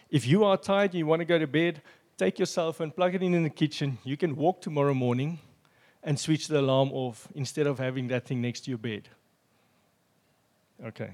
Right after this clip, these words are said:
that was very serious, sorry. But that's a reality. That's where discipline comes in.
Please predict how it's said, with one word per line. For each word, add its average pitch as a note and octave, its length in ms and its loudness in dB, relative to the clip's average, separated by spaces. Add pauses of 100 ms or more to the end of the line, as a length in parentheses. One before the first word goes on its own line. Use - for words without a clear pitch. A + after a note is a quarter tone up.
(140)
that A2+ 160 -12
was A2 120 -10
very A2 220 -8
serious, G2+ 440 -12
sorry. G#2 320 -8 (320)
But C#3+ 120 0
that's F#3 260 4
a E3+ 40 0
reality. C#3 560 4 (220)
That's D3 200 0
where D#3 100 6
discipline C#3+ 520 0
comes G#2+ 300 -10
in. A2+ 160 -18